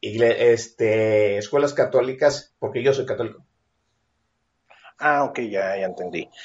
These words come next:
Speaker 2: Este, no, pues finalmente la Constitución establece que la educación es laica y gratuita, punto.
Speaker 1: La
Speaker 2: Eh,
Speaker 1: laici-,
Speaker 2: sí,
Speaker 1: sí.
Speaker 2: la misma ley, la, sí, yo, la, la, la, la ley de educa-, la Ley General de Educación establece que,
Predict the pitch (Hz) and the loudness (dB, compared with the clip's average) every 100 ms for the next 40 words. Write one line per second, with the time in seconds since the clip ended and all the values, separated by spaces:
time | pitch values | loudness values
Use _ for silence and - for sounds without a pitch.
0 | - - 110 120 - 123 117 117 135 190 | -18 -2 0 0 2 4 4 4 6 6
1 | - 117 131 160 214 240 240 175 151 139 | 4 -2 4 6 8 8 8 6 6 -2
2 | 131 139 175 196 - 143 156 143 143 127 | -4 -2 0 0 0 0 0 -2 -2 -2
3 | 123 123 120 156 156 147 147 147 127 107 | -2 -2 -2 0 2 2 4 4 2 -2
4 | 101 - - _ _ 110 95 - - _ | -8 -12 -16 _ _ -8 -8 -12 -14 _
5 | - - - _ 123 131 147 147 180 202 | -20 -20 -20 _ 2 4 6 4 6 4
6 | 147 135 131 135 156 170 180 180 156 135 | 4 -2 -2 0 0 4 6 6 4 0
7 | 127 127 151 135 139 131 123 127 120 143 | -6 2 2 4 4 4 6 4 2 6
8 | 143 143 135 143 147 135 135 143 185 220 | 8 8 6 6 6 6 4 6 8 8
9 | 220 165 151 147 139 135 143 180 196 165 | 8 6 4 2 2 2 4 4 4 6
10 | 160 170 151 139 131 147 - - - 123 | 6 4 2 0 0 0 -2 -14 -6 0
11 | 131 143 160 147 117 110 | 2 2 2 -2 -6 -6